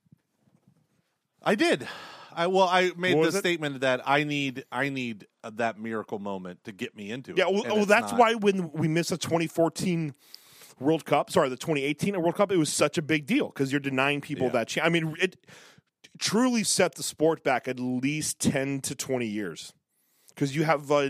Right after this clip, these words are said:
Speaker 2: whole, people are still pretty pumped about it, but this is why M L S hasn't grown in popularity the way it did from,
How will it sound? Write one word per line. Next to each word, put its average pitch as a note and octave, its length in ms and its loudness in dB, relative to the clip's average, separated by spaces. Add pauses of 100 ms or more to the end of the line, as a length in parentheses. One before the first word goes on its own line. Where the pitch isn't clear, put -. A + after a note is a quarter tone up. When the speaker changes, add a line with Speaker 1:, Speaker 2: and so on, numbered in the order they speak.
(120)
Speaker 2:
whole, F3+ 680 0 (920)
people G3+ 260 2
are B3 60 6
still A3+ 180 0
pretty F3+ 320 -2
pumped C#3 360 0
about F3+ 260 2
it, D#3+ 80 -8
but C#3 140 -2
this D3+ 160 -2
is F#3 120 -4
why C#3+ 520 2 (500)
M D3 300 0
L C#3+ 160 2
S D3+ 160 2
hasn't B2+ 500 -4
grown C3+ 240 0
in C3 80 -6
popularity C3 760 -2 (300)
the B2+ 80 -6
way B2+ 160 2
it A#2 100 -8
did B2+ 180 0
from, A2+ 340 -4